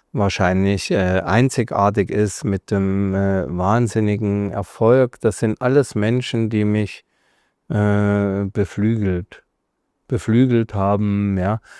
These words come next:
Auch der Werner Pitzenmeier, der dort, äh, ja, einer der größten Einzelunternehmer sind, oder der Schaller, der irgendwann, äh, von Edeka kam, glaub ich, äh, von Edeka kam,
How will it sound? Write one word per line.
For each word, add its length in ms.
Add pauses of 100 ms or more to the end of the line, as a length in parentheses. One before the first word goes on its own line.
(180)
Auch 160
der 180
Werner 360
Pitzenmeier, 1080
der 380
dort, 380
äh, 360
ja, 240
einer 280
der 120
größten 380
Einzelunternehmer 800
sind, 320
oder 220
der 140
Schaller, 480
der 340 (440)
irgendwann, 680
äh, 460 (320)
von 200
Edeka 460
kam, 520
glaub 320
ich, 220
äh, 280
von 140
Edeka 360
kam, 400